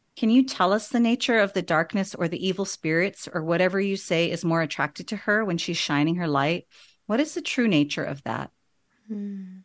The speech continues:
Speaker 1: Darkness serves the whole. There is light and absence of light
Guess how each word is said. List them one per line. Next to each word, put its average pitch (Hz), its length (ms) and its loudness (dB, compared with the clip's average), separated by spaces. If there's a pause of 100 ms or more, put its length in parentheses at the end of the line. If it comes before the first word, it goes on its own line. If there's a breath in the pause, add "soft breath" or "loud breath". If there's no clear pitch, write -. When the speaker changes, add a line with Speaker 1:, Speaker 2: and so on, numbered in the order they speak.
(120)
Speaker 1:
Darkness 226 520 2
serves 185 460 0
the 175 120 -4
whole. 143 500 -2 (580)
There 160 180 2
is 151 160 -2
light 156 480 2 (440)
and 196 400 2
absence 180 480 -2
of 143 140 -4
light 135 360 0